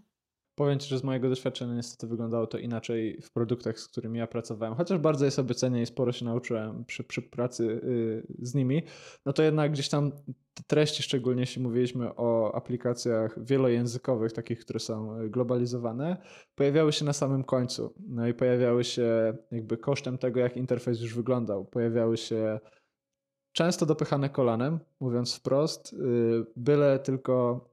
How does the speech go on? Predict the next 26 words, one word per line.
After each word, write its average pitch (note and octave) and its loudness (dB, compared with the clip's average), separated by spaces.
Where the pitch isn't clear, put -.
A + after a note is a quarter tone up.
y, A2+ -2
gdzieś A2+ -6
tam A#2+ -4
użyć B2+ 0
odpowiedniej A#2+ 2
liczby A#2+ 2
znaków, A2+ -2
więc A#2 -6
myślę, B2 -4
że A#2+ 0
z - -6
twojej B2 2
perspektywy B2 0
to B2+ 0
mówimy B2+ 4
tutaj B2+ 4
o B2+ 6
takim C3 2
zgrzytaniu C3+ 0
zębami, C3 4
tak A#2+ 0
jak A#2+ 2
su-, - -2
słuchasz B2 -2
takich A#2+ -4
praktyk. - -4